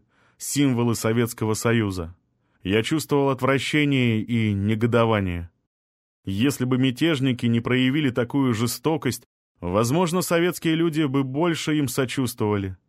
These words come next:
Для недовольства у венгров имелись свои причины. Венгерский коммунистический режим поставил страну на колени.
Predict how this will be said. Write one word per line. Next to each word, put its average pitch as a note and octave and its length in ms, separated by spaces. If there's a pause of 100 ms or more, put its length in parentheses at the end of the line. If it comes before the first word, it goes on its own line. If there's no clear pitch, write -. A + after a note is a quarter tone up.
(240)
Для F#2 240
недовольства F3 560
у F3 120
венгров D#3+ 500
имелись D3+ 440
свои C3 360
причины. F#2 580 (300)
Венгерский C3 580
коммунистический C3 680
режим B2+ 440 (220)
поставил C#3+ 640
страну B2 480
на A#2+ 160
колени. G#2 500